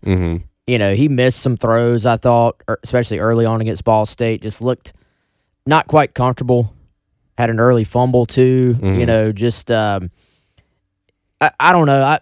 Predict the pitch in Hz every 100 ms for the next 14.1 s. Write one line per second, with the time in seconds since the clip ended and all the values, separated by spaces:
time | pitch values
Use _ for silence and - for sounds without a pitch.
0 | - 143 143 139 143 147 139 123 131 117
1 | 110 120 120 110 98 80 _ _ _ _
2 | _ _ _ _ 127 120 - 117 - 139
3 | - 143 123 117 104 107 110 95 101 -
4 | 95 90 80 92 - _ - 117 104 101
5 | 101 92 - _ _ _ 117 120 120 113
6 | 110 101 - _ _ _ _ 131 - 151
7 | 151 131 160 151 113 110 - _ _ _
8 | - 135 143 143 117 123 123 120 110 92
9 | _ - 113 123 123 120 101 107 - 104
10 | 107 104 92 - 104 98 98 98 92 -
11 | 101 95 85 - _ _ _ - 107 98
12 | - - 113 101 113 - 110 95 87 85
13 | - 101 107 104 107 95 87 80 85 69